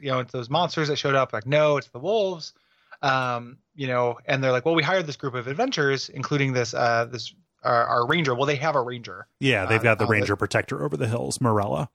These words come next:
Speaker 1: Yep. And, uh, Maz-, we hired the famous adventurer Mazzy, but she's gone missing.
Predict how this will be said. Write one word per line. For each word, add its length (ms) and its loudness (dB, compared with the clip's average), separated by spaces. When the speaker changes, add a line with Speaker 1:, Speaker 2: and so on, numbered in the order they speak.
Speaker 1:
Yep. 200 -2
And, 360 2
uh, 200 0
Maz-, 360 0
we 100 -6
hired 320 -4
the 80 -4
famous 280 -6
adventurer 340 -2
Mazzy, 380 0
but 160 -6
she's 160 -4
gone 160 0
missing. 420 -8